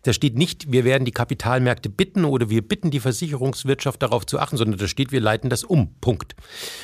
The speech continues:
Und die Frage ist dann nur, ja, was ver-, was versteht ihr denn unter nachhaltige Aktivitäten? Und da sagt die E-U-Kommission, das ist die Taxonomie, Punkt. So,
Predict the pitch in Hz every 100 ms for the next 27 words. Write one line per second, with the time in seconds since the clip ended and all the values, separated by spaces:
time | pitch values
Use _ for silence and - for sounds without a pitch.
0 | - 135 113 98 123 151 175 160 - 123
1 | 110 151 175 - _ 123 117 - 113 -
2 | - 107 - 110 156 170 120 104 107 143
3 | 113 104 101 104 - 110 104 107 120 110
4 | - 117 113 135 147 165 139 98 104 -
5 | 120 120 - 135 135 117 107 95 107 -
6 | - 117 - - 135 160 110 - _ -
7 | 104 - - - - - - - - 110